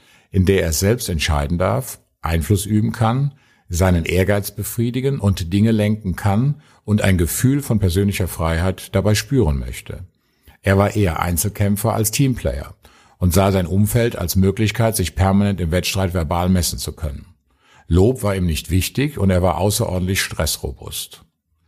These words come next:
Was sagen Sie jetzt zu so einem Mitarbeiter? Grundsätzlich hört sich das gar nicht so schlecht an, oder?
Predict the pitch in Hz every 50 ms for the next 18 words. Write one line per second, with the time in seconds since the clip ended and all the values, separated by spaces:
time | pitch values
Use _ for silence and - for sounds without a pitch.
0 | _ _ _ _ _ _ _ _ _ _ - 78 - - 85 87 92 87 92 95
1 | 98 110 107 - - - 80 80 87 78 76 71 73 87 110 113 - 73 - -
2 | 64 64 - - - - - - _ _ _ _ _ _ _ _ _ - 90 85
3 | 78 - - 87 80 - - 95 85 - 104 95 - 95 - - 85 82 85 -
4 | - - - - - 53 55 73 71 - 92 82 - 143 156 151 - - 64 64
5 | 64 - 69 73 82 98 113 110